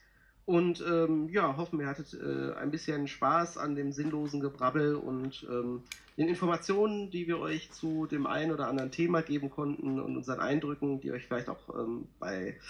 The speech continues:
ja, der möglichen Entscheidung, ob ihr euch das selber mal anschauen, anhören, was auch immer wollt, ähm, weiterhelfen.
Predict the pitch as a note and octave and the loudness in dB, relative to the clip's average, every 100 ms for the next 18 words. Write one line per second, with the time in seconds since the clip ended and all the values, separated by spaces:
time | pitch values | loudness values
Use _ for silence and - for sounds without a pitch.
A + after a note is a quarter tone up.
0 | - - - - F#2+ A2+ A2 A#2+ C3 D3 | -14 -14 -8 -2 0 0 0 -2 -2 -2
1 | C3+ B2+ - C3 D#3+ D3 C#3+ C3+ C3 - | 0 0 0 2 4 2 0 -4 -6 -6
2 | - D#3 D3+ C#3 C#3 E3 E3 D3+ C#3+ C3+ | -2 0 2 2 4 2 2 0 0 0
3 | C#3 C3+ C#3 C3 B2 - - E3 D3+ C#3+ | 0 0 -2 -2 -4 -6 -2 0 0 0
4 | D3 D3 - C3 C3 C3 D#3 E3+ D#3 D3+ | 0 0 -2 -6 -4 0 0 0 0 -2
5 | D3+ C#3+ | -2 -2